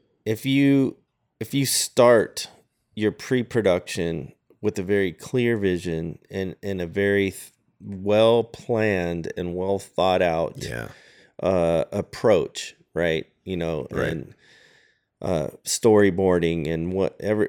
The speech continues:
Speaker 1: every element that needs to go into, into the, the pre-production plan. Because the more, the more you can do that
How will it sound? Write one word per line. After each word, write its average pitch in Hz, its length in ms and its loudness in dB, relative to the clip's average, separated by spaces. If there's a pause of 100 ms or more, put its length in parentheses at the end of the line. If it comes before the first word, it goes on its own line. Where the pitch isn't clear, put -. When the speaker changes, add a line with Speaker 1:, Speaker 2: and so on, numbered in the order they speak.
Speaker 1:
every 117 340 2
element 101 480 2
that 80 200 0
needs 95 300 -4
to 90 100 -4
go 85 260 0
into, 85 640 -2 (100)
into 90 360 -8
the, 78 360 -4 (120)
the 80 240 -8
pre-production 95 1080 -2
plan. 78 580 -6 (300)
Because 95 360 -6
the 95 80 -2
more, 135 580 0
the 107 140 -2
more 135 440 2
you 123 220 -2
can 95 320 -4
do 110 240 0
that 87 440 0